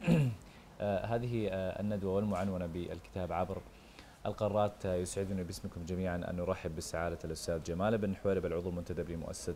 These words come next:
محمد بن راشد آل مكتوم. الله يحييك، آه، أستاذ جمال، مرة أخرى.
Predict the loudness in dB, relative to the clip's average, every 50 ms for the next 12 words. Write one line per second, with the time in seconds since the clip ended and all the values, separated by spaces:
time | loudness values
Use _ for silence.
0 | -4 -6 -6 -4 -4 -2 -2 -2 -2 -2 2 2 2 2 0 -4 -4 -4 -4 -4
1 | -4 -6 -4 -2 -2 -2 -2 -6 -12 -18 -18 -16 -16 -16 -18 -18 -18 -8 -4 -2
2 | -2 0 0 2 2 2 2 0 0 0 0 2 2 2 0 -2 -2 -4 -2 -2
3 | 0 0 0 0 0 0 -2 -4 -4 -4 -6 -6